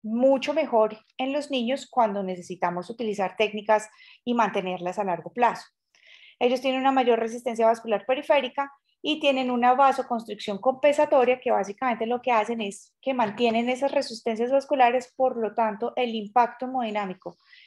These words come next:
de la anestesia regional en los niños es mucho menor. Entonces, punto a favor para los niños de utilizar también técnicas de anestesia regional. ¿Qué otras consideraciones especiales tenemos en los niños? Te podría decir que más o menos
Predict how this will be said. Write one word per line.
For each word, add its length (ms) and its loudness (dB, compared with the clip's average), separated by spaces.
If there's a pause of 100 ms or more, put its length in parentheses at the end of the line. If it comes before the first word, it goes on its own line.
(140)
de 260 6
la 140 6
anestesia 760 0
regional 640 -2
en 140 -4
los 180 -4
niños 420 -8
es 240 -4
mucho 340 -4
menor. 380 -6 (260)
Entonces, 680 2
punto 300 0
a 60 0
favor 360 0
para 200 2
los 160 -8
niños 300 -8
de 80 -4
utilizar 540 -8 (460)
también 380 0
técnicas 440 -4
de 80 -4
anestesia 420 -8
regional. 400 -14 (840)
¿Qué 180 8
otras 280 6
consideraciones 680 2
especiales 500 -2
tenemos 340 -6
en 100 -4
los 120 -2
niños? 500 -8 (520)
Te 140 2
podría 360 6
decir 260 2
que 120 -2
más 180 2
o 60 -4
menos 500 -6